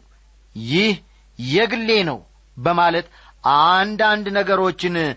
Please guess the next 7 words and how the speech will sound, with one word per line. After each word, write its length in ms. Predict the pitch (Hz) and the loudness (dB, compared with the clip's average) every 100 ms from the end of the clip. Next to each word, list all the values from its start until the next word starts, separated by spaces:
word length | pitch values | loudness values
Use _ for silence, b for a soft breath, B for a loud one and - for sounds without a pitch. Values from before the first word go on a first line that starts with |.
| B B 123 | B B -4
ምስጢር 520 | 151 233 - - 277 | -2 -2 -4 -2 2
አድርገው 580 | 269 254 226 185 214 208 | 2 2 -6 -2 2 2
ይይዛሉ። 680 | 196 196 175 147 147 123 104 98 - _ B B - | 0 -2 -2 2 2 2 -4 -18 -20 _ B B -6
ለብቻቸው 920 | 139 170 202 - 226 214 214 226 220 214 b b b - 135 | 0 0 0 0 2 2 2 0 0 -2 b b b -6 2
ቤታቸውን 760 | 185 208 220 214 214 226 214 | 2 4 4 2 0 -2 0
ቆልፈው 540 | 208 220 208 214 247 339 349 b _ | 0 0 -2 0 0 0 -2 b _
በራቸውን 800 | 113 135 147 170 175 170 - 175 | -4 -2 2 4 2 0 -4 -4